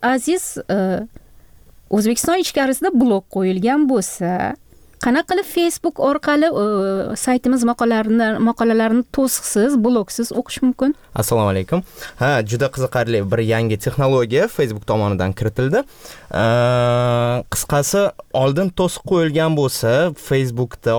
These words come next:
Speaker 2: Ozodlik radiosi maqolani matnini to'liq qilib beradigan bo'lgan bo'lsa, e, bugundan shu ye-, yangi texnologiyani, e, test, test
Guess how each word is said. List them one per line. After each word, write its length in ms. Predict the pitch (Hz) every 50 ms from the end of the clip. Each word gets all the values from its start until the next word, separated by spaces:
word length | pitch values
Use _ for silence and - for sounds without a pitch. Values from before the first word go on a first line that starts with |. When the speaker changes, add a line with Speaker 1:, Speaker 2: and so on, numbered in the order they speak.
| 120
Speaker 2:
Ozodlik 480 | 120 123 143 139 123 123 120 117 - -
radiosi 800 | 127 120 123 123 123 110 104 110 107 107 104 - - - 127 135 143
maqolani 720 | 139 135 - - 127 123 120 117 117 117 113 113 117 113 113 110 117
matnini 540 | 131 139 - - 143 127 120 113 107 101 98
to'liq 480 | - 135 127 123 120 120 - - - - - - - - - - - - - - -
qilib 320 | - 123 120 123 117 - - _ - _ - -
beradigan 800 | - 104 - - 117 123 131 135 135 127 120 113 117 117 113 110 101 101
bo'lgan 420 | 117 120 123 117 135 135 120 110 104
bo'lsa, 400 | 110 104 98 92 - - 107 104 117 131 151 156 - - 104
e, 20 | 101 104 101 101 101 98 98 98
bugundan 540 | 101 107 110 123 120 117 107 104 110 123 143
shu 160 | 147 - -
ye-, 300 | 113 101 95 101 104 101 98 98
yangi 280 | 110 117 127 139 151 160 - -
texnologiyani, 800 | - - 147 135 131 131 131 123 117 117 113 117 117 123 131 139 135 - - - - - - - - - - 110
e, 20 | 107 107 107 110 107 107 107 107 107 107 107 104 107 104 107 107 104 104 - _ - _ _
test, 400 | - - 151 151 135 - - - _ _ _ _ -
test 180 | 147 139 -